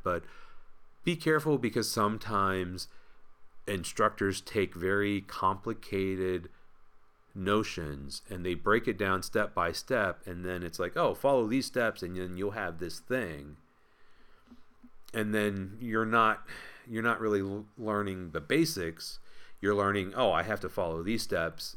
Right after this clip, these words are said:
and follow these steps, I always get this thing."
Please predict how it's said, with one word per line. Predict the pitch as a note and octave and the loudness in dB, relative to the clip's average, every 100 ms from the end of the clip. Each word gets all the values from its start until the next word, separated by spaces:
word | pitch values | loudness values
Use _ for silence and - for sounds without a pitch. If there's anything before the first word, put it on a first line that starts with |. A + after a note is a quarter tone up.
| - | -6
and | F2+ E2+ E2 | -4 -4 -4
follow | F#2 G#2 F#2+ | -2 0 0
these | G2+ | -2
steps, | - E2+ - | -2 -2 -2
I | F2 | -2
always | F2 E2 - | 0 -2 -4
get | E2+ - - | -6 -6 -6
this | E2+ - - - - | -6 -6 -12 -14 -8
thing." | F#2 D#2+ A1 D2 | -8 -8 -10 -16